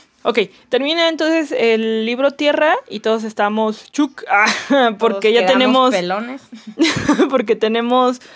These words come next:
Speaker 1: un Aang desconchavadito, tenemos esta, lo del eclipse que se acerca, que es como la oportunidad que tienen para vencer al Señor del Fuego.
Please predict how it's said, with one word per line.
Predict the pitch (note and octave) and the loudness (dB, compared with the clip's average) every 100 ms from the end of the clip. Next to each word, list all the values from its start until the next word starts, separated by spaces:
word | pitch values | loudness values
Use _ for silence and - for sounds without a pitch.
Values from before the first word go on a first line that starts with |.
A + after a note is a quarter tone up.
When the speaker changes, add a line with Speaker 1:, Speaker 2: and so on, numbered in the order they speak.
| - - | -20 -16
Speaker 1:
un | - A3+ A#3+ - | -4 -2 -2 -2
Aang | F#3+ B3 A#3+ | 0 2 0
desconchavadito, | B3 B3 A#3 C4 A#3+ B3 C#4 B3+ B3+ C4 - - _ | -2 -2 -4 0 0 2 0 0 0 0 -6 -20 _
tenemos | G#3+ G3+ A3+ A#3 A#3 A3 | -2 0 0 2 0 0
esta, | A#3 A3 - A#3 A3 G#3 F#3 F3+ F3 - | 0 0 0 0 2 2 0 0 -4 -4
lo | G3 G3 | 0 2
del | G3 | 0
eclipse | F#3+ A3+ B3 C4+ C4 C#4 - _ | 0 -2 -2 0 0 0 -6 _
que | - | -12
se | F#3 F#3 | -4 -2
acerca, | F#3+ B3+ C4 C4+ D4 - _ _ _ _ | 0 0 2 0 0 -4 _ _ _ _
que | G#3 | -2
es | |
como | A3 A3 | 0 2
la | G3 | 4
oportunidad | F#3 G3+ F#3+ G3 G3 G3+ G#3 | 2 0 0 -2 2 0 0
que | A3 | -2
tienen | A3 G#3 G#3+ | 0 0 0
para | G#3+ F3+ | 0 2
vencer | F3+ F3 - F#3+ F#3+ | 0 -2 -2 0 2
al | F#3 F3+ E3+ F3 F3 | 0 0 -4 -6 -10
Señor | G3+ - - F#3+ F#3+ | -16 -16 -10 -6 -4
del | G#3 A#3 | -2 -2
Fuego. | - C#4 D4 F4 | 0 0 2 -2